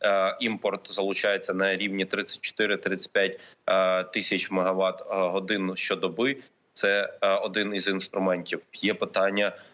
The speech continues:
е, щодо діяльності та функціонування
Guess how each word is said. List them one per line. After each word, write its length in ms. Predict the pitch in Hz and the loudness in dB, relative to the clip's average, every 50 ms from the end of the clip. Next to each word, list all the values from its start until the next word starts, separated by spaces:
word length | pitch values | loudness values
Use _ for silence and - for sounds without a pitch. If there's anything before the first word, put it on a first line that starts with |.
| _ - | _ 0
е, 200 | 95 95 95 95 | 2 2 2 2
щодо 460 | 92 - - 104 95 85 101 98 101 | 0 -2 -2 -4 0 0 0 0 0
діяльності 800 | 98 98 101 92 92 98 104 104 101 98 98 98 95 - - - | -2 -6 -8 -6 -2 0 2 2 2 2 0 0 -2 -2 -4 -6
та 140 | 98 - 98 | -4 -2 -4
функціонування 920 | - - - 95 92 - 101 95 98 98 101 104 101 98 95 95 92 92 | -4 -4 -6 -6 -2 -2 0 0 2 2 2 2 2 2 2 2 2 2